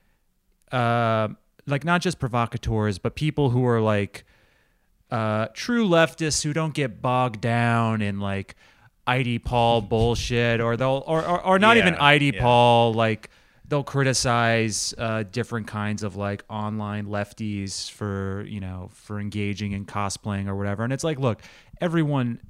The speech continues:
Speaker 1: like, everyone who considers themselves a leftist in America is, is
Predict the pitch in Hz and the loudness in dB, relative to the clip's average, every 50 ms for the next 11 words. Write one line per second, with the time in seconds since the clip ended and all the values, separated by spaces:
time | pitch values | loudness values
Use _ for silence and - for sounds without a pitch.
0 | - 156 139 147 - - 127 131 - - 135 180 180 156 170 160 156 151 139 135 | -16 -14 -12 -12 -12 -14 -16 -16 -14 -10 -8 -6 -2 -2 0 0 2 0 0 0
1 | - 135 113 - - 131 123 120 123 120 95 98 120 110 110 104 - 120 110 107 | -2 -4 -4 -4 -2 -2 -2 0 -2 -2 -2 -4 -4 -4 -4 -4 -4 -4 -4 -2
2 | 104 98 95 101 98 101 104 101 - - - 104 95 - - - - 104 101 101 | -4 -4 -6 -6 -6 -4 -6 -6 -6 -8 -8 -8 -6 -8 -10 -10 -8 -6 -6 -4
3 | 98 98 101 101 101 - 101 95 95 - - 107 101 90 - - - - - - | -4 -4 -4 -6 -6 -6 -6 -6 -6 -6 -8 -8 -8 -8 -10 -12 -14 -12 -10 -10
4 | 107 92 - | -10 -10 -10